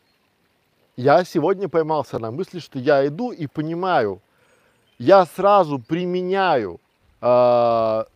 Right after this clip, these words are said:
свой видеоконтент, который мы снимаем, который мы делаем, и сразу понимаю, как я буду его или как бы я мог его монетизировать, если бы у меня было больше времени и было бы больше,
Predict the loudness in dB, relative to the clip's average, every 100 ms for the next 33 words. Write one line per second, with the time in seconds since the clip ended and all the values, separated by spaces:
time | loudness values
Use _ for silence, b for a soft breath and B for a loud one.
0 | -20 -6 2 2 2 -6 -10 -4 -4 -4
1 | -8 -10 -6 -6 -6 -8 -10 -6 -6 -6
2 | -10 -14 -12 -12 -8 -8 -8 -8 -6 -4
3 | -6 -10 -10 -2 -2 -2 -6 _ b b
4 | -12 0 0 2 -2 -6 -8 -2 0 2
5 | -2 0 2 2 0 -2 2 2 2 -2
6 | -4 -2 -2 -2 0 0 0 -2 -6 -2
7 | -2 -2 -4 -6 0 0 0 -2 -2 -4
8 | -4 -8 -2 -2 -2 -10 -12 -14 -10 -4
9 | -4 -6 B B B -4 -2 -2 -4 -6
10 | -6 -4 -4 b b -16 0 4 6 4
11 | 2 0 0 -2 -8 -6 -6 -8 -6 -6
12 | -2 -2 -2 -6 -6 -6 -6 -6